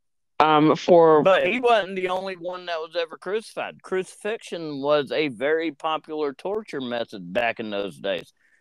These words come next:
Speaker 2: Jesus
Speaker 1: Okay, Chris.
Speaker 2: was
Speaker 1: I'm
Speaker 2: not,
Speaker 1: gonna back
Speaker 2: I mean,
Speaker 1: down.
Speaker 2: there
Speaker 1: I'm
Speaker 2: was
Speaker 1: backing down.
Speaker 2: hundreds of people.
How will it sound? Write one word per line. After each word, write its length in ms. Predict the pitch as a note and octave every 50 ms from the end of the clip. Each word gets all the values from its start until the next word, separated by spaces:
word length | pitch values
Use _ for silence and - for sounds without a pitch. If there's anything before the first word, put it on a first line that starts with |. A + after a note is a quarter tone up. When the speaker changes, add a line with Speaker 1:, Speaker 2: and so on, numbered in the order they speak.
| _ _ _ _ _ _ - G#3 -
Speaker 2:
Jesus 400 | - - - G3 A#3 B3 G#3+ G3
Speaker 1:
Okay, 280 | G3 A3 F#3+ F3+ G3 A3
Chris. 100 | - G3+
Speaker 2:
was 380 | - E3+ E3+ F3+ G#3 A#3+ - -
Speaker 1:
I'm 60 | A#2+ B2+
Speaker 2:
not, 260 | D3 D#3 F#3+ A3+ A#3+
Speaker 1:
gonna 100 | F4+ E4+
back 240 | A3 A3+ G#3+ A3 D3+
Speaker 2:
I 40 | D#3+
mean, 40 | E3+
Speaker 1:
down. 280 | G3+ F#3 F3+ G3 A3 A#3+
Speaker 2:
there 100 | G#3+ A#3
Speaker 1:
I'm 60 | B3
Speaker 2:
was 80 | A3
Speaker 1:
backing 340 | A#3+ A#3+ B3 B3 C4 A#3 A3
down. 180 | F#3+ F#3+ F3 E3+
Speaker 2:
hundreds 220 | E3+ F#3 A3 A3+
of 160 | C3+ A#2 G2+
people. 380 | - D3 C3+ A2+ - - G3